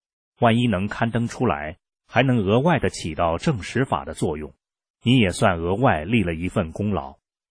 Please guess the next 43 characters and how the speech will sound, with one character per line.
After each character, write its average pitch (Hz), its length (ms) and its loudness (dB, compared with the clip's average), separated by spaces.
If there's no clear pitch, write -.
如 170 200 6
果 131 180 4
你 117 140 4
还 104 180 0
坚 175 260 2
持 98 260 -2
干 147 200 2
扰 95 140 2
我， 71 320 -4
那 123 280 4
按 117 180 2
照 107 180 4
宇 90 220 -2
宙 139 180 0
的 107 100 2
法 71 300 -4
衡 110 320 -2
量 110 220 4
你， 76 220 -6
就 92 360 4
属 82 240 -4
于 82 100 -2
完 85 300 -2
全 80 260 -10
不 - 160 -2
好 71 240 -6
的 - 120 -14
生 87 220 -8
命， 90 200 -8
是 127 240 4
属 98 240 0
于 98 100 2
不 156 180 2
能 95 200 0
留 82 200 -4
下， - 360 -6
只 - 160 -2
能 82 180 -8
清 147 380 -2
除 - 160 -8
的 78 100 -6
生 87 220 -8
命。 85 180 -10